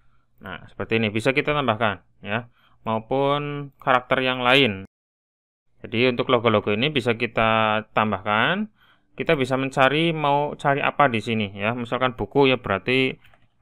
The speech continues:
book seperti ini. Kita cari saja, nanti muncul semua buku, gambar-gambar buku di sini, jenisnya atau desainnya seperti apa. Ki-, tinggal kita diklik saja, maka otomatis masuk ke sini, ke bagian, eh, layar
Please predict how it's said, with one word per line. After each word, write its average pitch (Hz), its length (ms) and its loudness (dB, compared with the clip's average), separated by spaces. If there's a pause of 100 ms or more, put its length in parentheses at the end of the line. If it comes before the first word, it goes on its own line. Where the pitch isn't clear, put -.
(260)
book 104 300 -2
seperti 98 420 -12
ini. 95 160 -16 (160)
Kita 123 240 -4
cari 123 240 0
saja, 113 240 -4
nanti 123 320 -4
muncul 131 320 -4
semua 123 320 -6
buku, 117 400 -6
gambar-gambar 101 560 -6
buku 107 240 -8
di 101 80 -10
sini, 113 400 -8
jenisnya 110 720 -6 (400)
atau 107 160 -8
desainnya 104 400 -8
seperti 107 320 -8
apa. 123 240 -6
Ki-, 147 80 -12
tinggal 113 320 -2
kita 131 240 -2
diklik 160 320 -4
saja, 123 320 -2
maka 127 240 -6
otomatis 135 400 -6
masuk 123 320 -10
ke 127 80 -8
sini, 110 240 -6 (560)
ke 120 80 -8
bagian, 120 960 -6 (560)
eh, 113 80 -6
layar 110 480 0